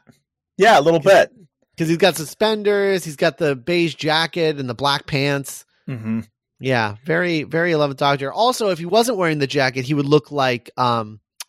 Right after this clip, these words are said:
Speaker 2: Captain Jack.
Speaker 1: Oh, yeah.
Speaker 2: Yeah. Yeah.
Speaker 1: They're all
Speaker 2: Um,
Speaker 1: some really great, n-, really, really, I mean,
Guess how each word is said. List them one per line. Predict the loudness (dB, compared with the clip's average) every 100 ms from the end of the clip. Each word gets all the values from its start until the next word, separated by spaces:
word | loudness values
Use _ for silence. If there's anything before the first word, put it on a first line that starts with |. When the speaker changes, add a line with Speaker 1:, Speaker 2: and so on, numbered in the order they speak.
| _
Speaker 2:
Captain | -2 -2 -4
Jack. | -2 -2 -2 -10 _ _ _ _ _ _ _ _ _ _ _ _ _ _ _ _ _ _ -2
Speaker 1:
Oh, | 4 8 10 8
yeah. | 8 6 6 0 _ _ _ _
Speaker 2:
Yeah. | -6 -4 -6 -10 _ _ _
Yeah. | -12 -12 -14 _ 2
Speaker 1:
They're | 6
all | 8 10 8
Speaker 2:
Um, | 6
Speaker 1:
some | 0 2
really | 4 4
great, | 6 6 6 2 _
n-, | -8 -6 -4
really, | 0 2 2 2
really, | 4 4 4 4
I |
mean, | 6 4